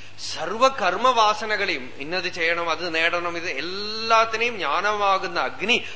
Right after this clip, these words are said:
അകമേ നിന്ന് ഭസ്മമാക്കും. സകല അർജസും,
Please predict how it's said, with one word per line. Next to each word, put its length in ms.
അകമേ 340
നിന്ന് 220
ഭസ്മമാക്കും. 960
സകല 540
അർജസും, 840